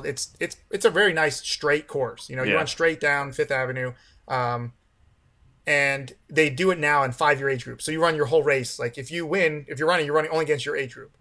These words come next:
Speaker 2: Okay.
Speaker 1: Uh, unless you're elite. And I, I'm not elite. So,
Speaker 2: <laughs>
Speaker 1: so I, I had run it when I was, I've only run it twice. I ran it when I was twenty-six,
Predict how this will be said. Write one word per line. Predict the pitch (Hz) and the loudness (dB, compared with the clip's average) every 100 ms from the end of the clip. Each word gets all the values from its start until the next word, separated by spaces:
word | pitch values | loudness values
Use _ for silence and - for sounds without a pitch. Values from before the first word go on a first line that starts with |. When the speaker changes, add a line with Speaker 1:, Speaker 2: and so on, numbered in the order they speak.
| _ - | _ 2
Speaker 2:
Okay. | 127 151 110 | 2 2 0
Speaker 1:
Uh, | 143 | 0
unless | 165 175 | 2 2
you're | 160 135 | 2 2
elite. | 120 113 | 0 -8
And | 123 - | -14 -8
I, | 143 - - - | -8 -8 -16 -10
I'm | 143 | -6
not | 139 120 | -4 -6
elite. | 113 - | -8 -8
So, | - 127 139 135 139 139 | -2 0 2 0 0 0
Speaker 2:
<laughs> | |
Speaker 1:
so | 135 180 | 6 6
I, | 175 170 175 | 8 4 4
I | 165 | 4
had | 185 156 | 4 4
run | 202 240 | 4 4
it | 196 | 0
when | 170 | -2
I | 160 | 0
was, | 156 151 131 | 2 2 2
I've | 165 | 0
only | 214 214 | 4 4
run | 185 | 4
it | |
twice. | 170 202 135 | 4 2 2
I | 156 | 0
ran | 165 | -2
it | |
when | 156 | -2
I | 139 | -4
was | 127 | -6
twenty-six, | - 196 202 151 151 - | -6 -4 0 0 0 -4